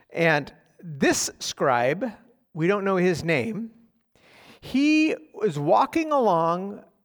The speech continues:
as you can imagine, and he, he overhears this loud conversation happening.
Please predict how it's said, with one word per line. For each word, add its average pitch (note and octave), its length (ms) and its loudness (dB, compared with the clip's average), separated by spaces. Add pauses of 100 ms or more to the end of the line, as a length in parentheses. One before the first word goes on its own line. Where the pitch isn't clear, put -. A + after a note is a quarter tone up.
(380)
as D#3+ 160 -8
you G3+ 80 -10
can G#3+ 120 -6
imagine, C#3+ 640 -4
and D3+ 200 -6
he, D#3+ 240 -4
he - 180 -8
overhears A#3 1000 0
this F3+ 340 -2
loud F#3 480 2
conversation F#3 960 -2
happening. C#3 520 -4